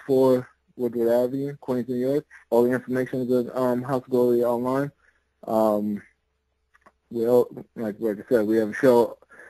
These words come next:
April ninth. Um, I'm also gonna be in, um, P P W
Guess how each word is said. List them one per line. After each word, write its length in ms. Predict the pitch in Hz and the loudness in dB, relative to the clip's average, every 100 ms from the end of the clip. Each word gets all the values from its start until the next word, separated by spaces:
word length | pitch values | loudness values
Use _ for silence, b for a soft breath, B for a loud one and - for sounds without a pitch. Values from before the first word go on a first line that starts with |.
| B B B _ | B B B _
April 280 | 131 117 117 | 2 2 -2
ninth. 400 | 127 139 143 139 B B B - | 2 2 2 -2 B B B -4
Um, 260 | 117 110 | -2 0
I'm 160 | 113 120 | -2 0
also 480 | 120 - 120 117 113 | 0 2 4 4 4
gonna 280 | 117 117 | 0 -2
be 460 | 110 117 117 117 117 - _ b b b _ | 2 4 6 4 0 -6 _ b b b _
in, 200 | 113 117 | -2 0
um, 300 | 117 113 107 | 2 0 -2
P 200 | - 135 | -2 -4
P 160 | 120 120 | 0 2
W 680 | 123 123 127 123 127 123 | 4 4 4 4 4 4